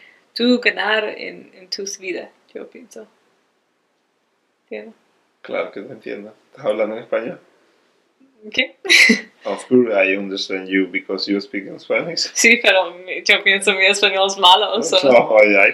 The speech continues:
Speaker 2: think my English is
Speaker 1: No,
Speaker 2: fine.
Speaker 1: your English is good.
Speaker 2: No,
Speaker 1: Tu
Speaker 2: my
Speaker 1: inglés
Speaker 2: English
Speaker 1: es
Speaker 2: is fine.
Speaker 1: bien, de todo, todo
Speaker 2: No.
Speaker 1: conversación es inglés.
Speaker 2: I think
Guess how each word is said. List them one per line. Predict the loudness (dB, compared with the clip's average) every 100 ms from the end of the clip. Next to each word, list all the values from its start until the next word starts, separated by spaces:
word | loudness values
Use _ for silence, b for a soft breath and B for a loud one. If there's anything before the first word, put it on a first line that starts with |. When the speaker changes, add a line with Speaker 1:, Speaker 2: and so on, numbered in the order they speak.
| 0
Speaker 2:
think | -6 -2
my | -2
English | 0 0 0
is | 6
Speaker 1:
No, | 8
Speaker 2:
fine. | 10 8
Speaker 1:
your | 6
English | 4 4 2 4
is | 2
good. | 6 6 4 -2 -4 -2
Speaker 2:
No, | 0 0 -2
Speaker 1:
Tu | 2
Speaker 2:
my | 4
Speaker 1:
inglés | 4
Speaker 2:
English | 4 4 4
Speaker 1:
es |
Speaker 2:
is | 4
fine. | 4 6
Speaker 1:
bien, | 6 6 6
de | 6
todo, | 4 6 8 8 8 6 4 0 -4
todo | -4 0 0
Speaker 2:
No. | 0
Speaker 1:
conversación | -2 -6 0 0 0 -8 -10 -14
es | -14
inglés. | -14 -12 -12 -12 -16 _ _ _ _ _ _
Speaker 2:
I | -6
think | -4 0 0